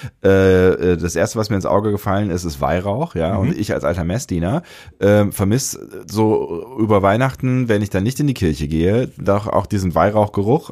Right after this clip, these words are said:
Speaker 1: auch wenn's, äh, Menschen gibt, die da, da, ähm, ich erinnere mich an die, was, was ist, du, du, du warst ja auch Messdiener, ne?
Speaker 2: Ja.
Speaker 1: Ähm,
Speaker 2: Weihrauch ist das.
Speaker 1: äh, ich weiß, dass es Weihrauch ist, aber es gab diese, diese Szenerie, ich meine, du hast das ja auch studiert, ne? Du hast ja Kirche studiert.
Speaker 2: Ich hab, ich hab Kirche studiert.
Speaker 1: <laughs> Ja.
Speaker 2: Ich hab Weihrauch studiert.
Speaker 1: <laughs> Ja.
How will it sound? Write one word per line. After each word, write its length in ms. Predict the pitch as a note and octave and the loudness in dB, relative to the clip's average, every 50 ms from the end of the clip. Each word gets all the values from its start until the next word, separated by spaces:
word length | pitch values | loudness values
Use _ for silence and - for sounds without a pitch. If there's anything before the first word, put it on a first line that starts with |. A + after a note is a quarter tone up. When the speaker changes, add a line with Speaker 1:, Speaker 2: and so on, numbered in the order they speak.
| - | 0
Speaker 1:
auch 180 | - F#2+ F#2+ G2 | 0 0 2 2
wenn's, 280 | G2 F#2+ F#2+ - - | 0 0 0 -2 -6
äh, 120 | - - D2+ | -4 -2 0
Menschen 380 | F2+ F2+ F2 F2+ - - F2 | 2 2 0 0 0 -2 -2
gibt, 340 | E2 F2 E2 - - - - | -2 -2 -2 -4 -12 -10 -4
die 140 | F2 F2 E2 | -2 -2 0
da, 360 | D#2 D#2 D2+ D#2 D#2 C#2 C2+ | 2 2 2 2 2 2 0
da, 440 | D2 C#2 - D2 D2 D2+ D2+ D2 - - - - - - - - _ _ - | 0 0 0 0 0 0 -2 -4 -6 -8 -14 -20 -20 -20 -20 -20 _ _ -4
ähm, 280 | - D2 C#2 C#2+ C#2+ | -2 0 0 0 0
ich 100 | C#2 - | -2 -2
erinnere 160 | - D#2 F#2 F2 | 0 0 2 0
mich 160 | E2 D2 - | 0 -2 -2
an 60 | - | -4
die, 100 | D2+ D2 C2+ | -4 -4 -4
was, 180 | C#2+ - - - | -6 -10 -8 -8
was 140 | C#2+ - | -8 -6
ist, 200 | - E2 F#2 F2+ D#2+ - - - - - | -6 -6 -6 -6 -6 -8 -10 -20 -16 -10
du, 80 | - E2 | -8 -4
du, 160 | C#2 G2+ E2+ | -4 -4 -2
du 100 | E2 E2+ | 0 0
warst 160 | F2+ F2 - | 0 0 0
ja 80 | - - | 0 -2
auch 80 | C#2 | -2
Messdiener, 460 | C#2 C#2 B1 - - - A#1+ A#1 A1+ | -2 -4 -6 -6 -6 -8 -6 -6 -4
ne? 160 | C2 E2 - - | -2 -2 0 0
Speaker 2:
Ja. 180 | A2+ G#2+ G#2+ G#2+ - - - F2+ | 0 0 -2 -2 -6 -10 -2 0
Speaker 1:
Ähm, 440 | F2+ F2+ F2+ F2 F2 F2 F2 - | 2 2 4 4 2 2 0 0
Speaker 2:
Weihrauch 300 | - B2 A#2 G2+ G2 F2+ | 0 0 0 0 -2 -6
ist 160 | - F#2+ - - | -8 -12 -14 -14
das. 160 | F2 - - | -16 -12 -4
Speaker 1:
äh, 160 | - F#2 F2+ - | -2 -2 0 0
ich 120 | E2+ E2 - | -2 -2 0
weiß, 140 | F#2+ G2+ | 0 0
dass 140 | - G2+ E2+ E2+ | 0 -2 -4 -2
es 60 | E2 | 0
Weihrauch 260 | F2+ F#2 G#2+ A#2 G#2+ G2+ | 0 2 2 2 0 0
ist, 120 | F2+ A2+ | -2 -2
aber 120 | A2+ F2+ F2+ | -2 -2 -2
es 100 | F2 - | -2 -2
gab 180 | - - - | -4 -4 -2
diese, 360 | - G2 F2+ F#2 F#2 F2+ F#2 - - - - - - | -4 -2 0 2 2 2 0 -2 -8 -20 -18 -10 -6
diese 180 | G2 F#2+ F#2+ F#2+ | -2 -2 0 0
Szenerie, 680 | - - A2+ G#2+ G2 F2+ F2 G2 A2 C#3 E3 F3+ - - - | 0 2 2 2 2 2 2 0 2 2 2 2 0 0 -2
ich 100 | - - | -4 -2
meine, 140 | F#2+ F2+ F2 | 0 0 0
du 40 | |
hast 120 | F2 F2+ F#2 | 0 -2 -2
das 100 | F2 - | -4 -4
ja 80 | - | -4
auch 60 | C2+ D2 | -4 -2
studiert, 480 | - - D2+ C2 D#2+ C#2+ A#1 - - | -4 -4 -4 -2 -2 -4 -4 -4 -4
ne? 80 | D#2+ E2 | -4 -2
Du 80 | F2 | -2
hast 100 | F2+ - | -2 -2
ja 80 | - E2+ | -2 -4
Kirche 300 | - - G2 F2 E2 D#2+ | 0 0 0 0 0 -4
studiert. 340 | - - D2+ C#2 B1 - - | -6 -6 -8 -8 -8 -8 -6
Speaker 2:
Ich 80 | G2 | -6
hab, 80 | A#2 A#2 | -6 -6
ich 140 | G#2 - - | -4 -2 -2
hab 100 | B2 - | -2 0
Kirche 240 | - B2+ A#2 G#2 A2+ | 2 2 2 2 0
studiert. 300 | - - G#2 F#2+ G2+ A2+ | -2 -2 -4 -4 -2 -2
Speaker 1:
<laughs> 20 | |
Ja. 80 | G2 - | -2 0
Speaker 2:
Ich 80 | - | 0
hab 140 | B2+ G#2 - | -2 0 2
Weihrauch 300 | A#2+ B2 C3 A#2+ B2 A#2 | 2 2 2 2 2 0
studiert. 340 | A#2 - A2+ G2+ G#2 G#2+ G2+ - | 0 0 -2 0 0 -2 -2 -2
Speaker 1:
<laughs> 20 | |
Ja. 140 | - - | -2 -2